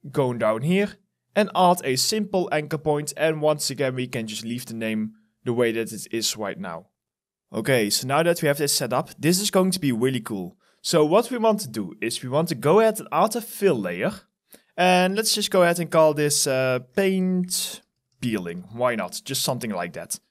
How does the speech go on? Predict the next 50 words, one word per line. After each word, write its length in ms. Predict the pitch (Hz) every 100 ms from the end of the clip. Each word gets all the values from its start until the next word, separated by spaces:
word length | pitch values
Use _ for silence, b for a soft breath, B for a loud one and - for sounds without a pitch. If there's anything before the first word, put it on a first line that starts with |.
| -
Doesn't 260 | 120 113 107
really 180 | 95
matter. 260 | 82 80 - - _ _ _ _ _ -
Then 180 | 185
what 140 | 226 247
I 60 |
want 180 | 233 220
to 60 | 208
do 220 | 143 170
is 160 | 156 165
I 140 | 156 -
only 260 | 220 262 247
want 220 | 220 214
to 80 | 185
turn 240 | 190 170
on 160 | 165 151
my 160 | 135
height 400 | 123 135 139 -
map, 240 | 90 85 _ _ _ _
because 260 | 135 156 156
the 80 | 156
paint 300 | 185 190 190
peeling, 400 | 185 175 170 143 _ -
it 180 | 147 -
only 280 | 160 180 175
needs 280 | 165 165
a 120 | - 123
height. 460 | 120 117 175 - _ _ _ _ -
And 200 | 156 156
I'm 240 | 175 226 240
just 140 | -
gonna 180 | - 202
go 160 | 196 185
ahead 200 | 170 185
and 100 | 180
set 160 | 175
my 180 | 156 156
height 380 | 147 156 165 - -
upwards. 640 | 156 - 110 147 - - - b
I 80 | 139
don't 160 | 175 202
know 140 | 202
yet 180 | 196 180
how 200 | 143 139
strong 440 | 135 - 123 131
I 40 | 156
want 220 | 180 190
to 100 | 202
have 200 | 190 202
it, 180 | 240